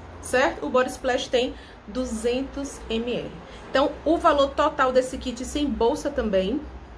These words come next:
é cento e dezenove e noventa. E você pode tá vendendo só o hidratante por vinte, que já tá bem barato, o Body Splash por trinta e cinco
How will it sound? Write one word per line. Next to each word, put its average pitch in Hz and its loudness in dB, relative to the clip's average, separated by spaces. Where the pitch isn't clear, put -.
é 226 6
cento 294 0
e - 4
dezenove 226 0
e 220 0
noventa. 214 0
E - -8
você 254 0
pode 226 0
tá 226 2
vendendo 180 0
só 311 4
o 349 0
hidratante 277 0
por 269 2
vinte, 208 -4
que 294 -8
já 214 0
tá 202 -4
bem 190 -2
barato, 202 0
o 262 0
Body 247 4
Splash 214 2
por 220 -8
trinta 254 -4
e 320 2
cinco 233 -6